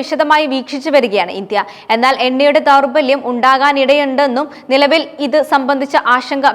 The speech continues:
വേണ്ടെന്നുമാണ് പെട്രോളിയം മന്ത്രി അടക്കം പറഞ്ഞിരിക്കുന്നത്. ഇറക്കുമതി വൈവിധ്യവൽക്കരിച്ചതുകൊണ്ട് തന്നെ ഇപ്പോൾ ഭയപ്പെടേണ്ട സാഹചര്യമില്ല എന്നാണ് പറയുന്നത്. മാത്രമല്ല, ഇപ്പോൾ രാജ്യത്തേക്ക് ഇറക്കുമതി ചെയ്യുന്ന എണ്ണയുടെ വലിയൊരു ഭാഗം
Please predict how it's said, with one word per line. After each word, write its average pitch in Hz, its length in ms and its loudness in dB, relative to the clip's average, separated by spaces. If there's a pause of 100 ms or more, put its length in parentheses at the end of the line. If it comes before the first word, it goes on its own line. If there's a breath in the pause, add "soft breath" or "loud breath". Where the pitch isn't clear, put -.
വേണ്ടെന്നുമാണ് 254 760 0
പെട്രോളിയം 269 520 2
മന്ത്രി 254 300 0 (200)
അടക്കം 208 320 -6
പറഞ്ഞിരിക്കുന്നത്. 185 600 -4 (680 loud breath)
ഇറക്കുമതി 381 520 2
വൈവിധ്യവൽക്കരിച്ചതുകൊണ്ട് 294 1200 0 (160)
തന്നെ 233 180 -2 (160)
ഇപ്പോൾ 254 260 -2 (120)
ഭയപ്പെടേണ്ട 240 500 0 (100)
സാഹചര്യമില്ല 226 840 -2
എന്നാണ് 175 300 -6
പറയുന്നത്. 180 380 -4 (440 loud breath)
മാത്രമല്ല, 262 460 2 (160)
ഇപ്പോൾ 277 180 0 (100)
രാജ്യത്തേക്ക് 269 540 -2 (100)
ഇറക്കുമതി 262 500 -2
ചെയ്യുന്ന 254 280 0 (100)
എണ്ണയുടെ 262 420 0 (120)
വലിയൊരു 277 440 0
ഭാഗം 254 320 0